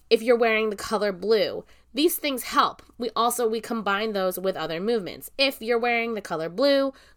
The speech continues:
go hop to line. Something like that. We also like to sing. Singing really helps through transitions,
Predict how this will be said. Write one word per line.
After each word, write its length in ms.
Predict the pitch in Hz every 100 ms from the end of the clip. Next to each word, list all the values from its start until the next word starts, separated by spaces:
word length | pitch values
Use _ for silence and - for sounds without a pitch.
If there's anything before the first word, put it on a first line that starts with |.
| -
go 240 | 226 214
hop 280 | 214 175 -
to 140 | -
line. 420 | 160 147 78 65 - _ _ _ _ -
Something 420 | - 247 247 208
like 220 | 185 170
that. 180 | - - - - - - - - - _ - - - - - - -
We 120 | 226
also 320 | 240 247 269 254
like 280 | 196 196 -
to 100 | -
sing. 720 | - - 320 339 320 339 320
Singing 480 | - - 277 285 277
really 220 | 269 269
helps 300 | 254 247 -
through 180 | - 247
transitions, 960 | 254 247 240 240 - 240 240 240 240